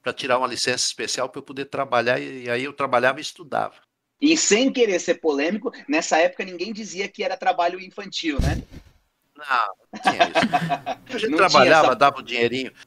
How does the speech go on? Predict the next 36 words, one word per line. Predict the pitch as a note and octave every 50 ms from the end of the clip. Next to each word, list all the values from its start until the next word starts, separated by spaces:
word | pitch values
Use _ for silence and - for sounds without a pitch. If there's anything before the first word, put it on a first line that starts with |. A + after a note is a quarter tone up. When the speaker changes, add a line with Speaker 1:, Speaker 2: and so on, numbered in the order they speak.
| _ _
Speaker 1:
dava | - D3+ D#3+ D#3 D#3+
o |
dinheirinho | C#3+ B2 C3+ C3+ B2+ B2 B2+ C#3 -
pra | - C3 A2+ G#2
mãe | G2+ A2+ C3 C3+ C3+ B2 G#2+
em | F#2+
casa, | - - B2+ C3+ C#3 C3+ A#2 B2+
ela | A#2 A#2 A#2
dava | A2 - C3 B2+ B2+ B2
todo | - - G#3+ G#3+ G#3 F3+
dia, | C3+ A#2+ C#3 C#3+ C#3 C3+ B2+ A#2
todo | - F3 F3 F3 D#3+ C3+
dia | B2 D3+ D#3+
o | C#3+
dinheirinho | C3 C#3 C3 B2+ C3+ C3+
da | C3 A#2+
passagem, | - - G#2 F2+ - - - D#3 D#3+ E3 D#3 C#3+ B2+ - A2+ - - - - _ _ - -
alguma | B2+ B2+ B2+ C3+ B2
coisinha | - - B2 A2+ G#2 G2 A#2 A#2 G2+
a | F#2
mais, | F#2 G#2 A#2+ C3+ C3 B2 G#2+ G2+
assim, | G2+ - - - B2
quando | A#2 - A2+ A2 G#2 - -
sobrava, | - - A2 E2 - G2+ A#2+ C3+ B2 A2+
quando | F#2+ - A2+ G#2+ -
também | - A2+ G2+ G#2 G#2+ G#2+
não | G#2
sobrava, | - - G#2 F#2 G2 A2+ A2 G2+
não | G2+ G2+ F2+
dava. | F2 G2 A2+ C3 D3 D3+ D3 C#3 - - - _ _ _ _
E | - C#3+
assim | D#3 D3 - F3+
a | F3+
gente | E3+ G3 G3 - A3
vivia, | G#3+ E3 D#3+ E3 D#3
levava | C#3 C3 A#2 C#3 C#3 C3+ C#3+ C3 A#2 G#2